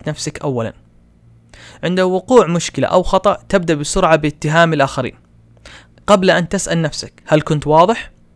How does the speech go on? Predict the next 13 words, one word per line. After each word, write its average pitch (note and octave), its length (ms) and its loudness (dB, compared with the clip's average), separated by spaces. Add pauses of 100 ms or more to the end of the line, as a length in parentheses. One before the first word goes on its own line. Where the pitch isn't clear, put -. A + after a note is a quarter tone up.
(240)
هل A3 140 2
وفرت A3+ 360 0
له G#3 60 2
جميع G#3 260 0
مقومات F#3 500 2
النجاح؟ D3+ 420 -2 (580)
وإذا G#3+ 260 4
فشل G3+ 320 -2 (300)
ما F3 160 4
هو A3+ 200 4
السبب؟ G3+ 500 0 (380)
وهل G#3 300 4
ممكن B3 400 2